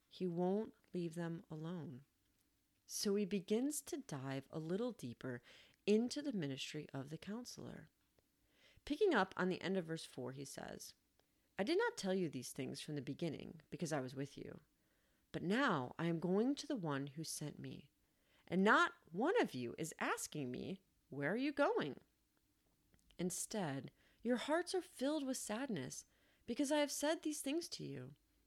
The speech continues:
But I tell you the truth. It is to your advantage that I am going away. For if I do not go away, the advocate will not come to you. But if I go,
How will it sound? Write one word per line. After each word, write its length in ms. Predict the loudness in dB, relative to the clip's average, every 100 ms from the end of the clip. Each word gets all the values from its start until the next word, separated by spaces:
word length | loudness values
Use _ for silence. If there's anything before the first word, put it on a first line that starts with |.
| _ _ _
But 100 | 2
I 80 | 2
tell 320 | 2 -4 -2
you 360 | 0 0 -2 -4
the 80 | -8
truth. 540 | -8 -6 -6 -8 -14 _ _ _ _ _ _
It 200 | 0 2
is 160 | 2 2
to 160 | 0 2
your 260 | 2 2 2
advantage 920 | 0 2 4 6 4 4 4 2 0
that 100 | 0
I 120 | 2
am 140 | 0
going 280 | -2 -2 -2
away. 460 | -4 -8 -8 -10 -14 _ _ _ _ _ _
For 100 | -6
if 140 | 0 2
I 100 | 2
do 180 | 2
not 240 | 2 2 2
go 160 | 4
away, 580 | 4 4 2 0 0 -4 _ _ _ _ -8
the 180 | -6 0
advocate 580 | 2 2 0 -2 -2 0
will 140 | 0
not 420 | 2 2 0 -4
come 360 | -6 -4 0 -2
to 160 | -4 -8
you. 400 | -6 -8 -8 -14 _ _ _ _ _ _ _ -10
But 140 | -2
if 200 | -2 -2
I 140 | -2 -2
go, 480 | -2 -4 -6 -12